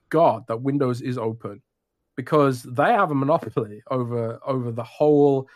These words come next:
the whole Windows platform. You know, Im-, imagine that if Microsoft had a thirty percent cut on Windows and it was a closed ecosystem platform where you had to get everything approved by Microsoft,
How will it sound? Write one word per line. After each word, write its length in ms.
the 60
whole 240
Windows 840
platform. 640
You 100
know, 200
Im-, 220
imagine 440
that 240
if 80
Microsoft 480
had 280
a 40
thirty 280
percent 360
cut 240
on 200
Windows 540
and 140
it 100
was 180
a 60
closed 640
ecosystem 760
platform 540
where 120
you 100
had 200
to 60
get 140
everything 380
approved 420
by 120
Microsoft, 580